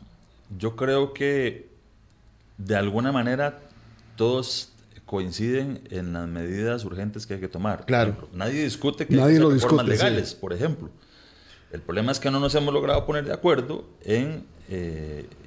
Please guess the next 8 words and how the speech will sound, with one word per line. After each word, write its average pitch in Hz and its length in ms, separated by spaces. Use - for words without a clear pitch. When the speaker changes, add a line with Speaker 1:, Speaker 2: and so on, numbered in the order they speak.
Speaker 1:
increíblemente, 120 680
en 90 80
un 104 100
país 127 360
en 127 140
que 117 140
además, 120 560
eh, 80 320